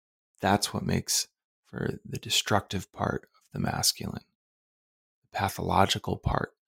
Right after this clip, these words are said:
that we've seen really be exposed in these last years of how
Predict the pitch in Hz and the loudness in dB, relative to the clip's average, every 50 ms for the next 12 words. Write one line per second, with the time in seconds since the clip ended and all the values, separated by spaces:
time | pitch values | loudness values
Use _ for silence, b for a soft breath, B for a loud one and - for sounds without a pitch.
0 | _ _ _ _ _ - - - - - - 92 - - - - - 92 92 92 | _ _ _ _ _ -12 -10 -10 -8 -6 -6 -4 -2 -2 0 2 2 2 4 4
1 | 92 104 107 110 104 98 92 - 131 139 - - - - - - - 110 98 92 | 6 6 8 10 10 8 8 6 4 2 2 2 2 0 0 0 0 2 4 4
2 | 92 90 92 - - 98 95 92 90 - - 98 - - 92 - - - - - | 4 4 4 2 2 2 2 2 2 0 0 0 0 2 2 0 0 0 -2 -2
3 | - 92 90 - - - - - - _ _ _ _ _ _ - 104 98 | -2 0 2 2 0 0 -2 -18 -20 _ _ _ _ _ _ -4 -2 -2